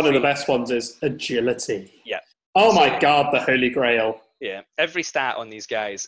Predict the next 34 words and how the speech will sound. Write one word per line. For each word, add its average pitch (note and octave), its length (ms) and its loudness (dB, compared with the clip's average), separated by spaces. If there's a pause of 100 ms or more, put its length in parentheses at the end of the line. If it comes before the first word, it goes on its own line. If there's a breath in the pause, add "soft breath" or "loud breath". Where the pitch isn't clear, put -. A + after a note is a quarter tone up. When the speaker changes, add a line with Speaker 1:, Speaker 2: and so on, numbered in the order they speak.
Speaker 2:
is G#2+ 160 -12
a G2+ 40 -16
blessing. G2 520 -10
Like A2+ 80 -8
I - 20 -4
said, A#2 160 -4
movement A#2 340 -8
eight G#2+ 300 -10
made G#2 160 -14
it G#2 140 -12
hilarious, G2+ 480 -10
'cause - 200 -18 (300 soft breath)
I C#3+ 160 0
actually E3+ 220 -6
got C3 160 -4
movement B2 320 -14
eight. A2 180 -12
I A2+ 80 -14
started A2+ 260 -8
using A2+ 200 -16
that G#2+ 120 -8
one A#2 140 -10
like G#2+ 140 -14
a G#2 40 -14
blitzer, F#2+ 440 -10
because G2 240 -18
people B2 260 -18
don't A#2 80 -8
expect G#2+ 240 -10
someone A#2 200 -12
that G2 80 -16
can A#2+ 80 -12
actually - 180 -12
come A#2 180 -8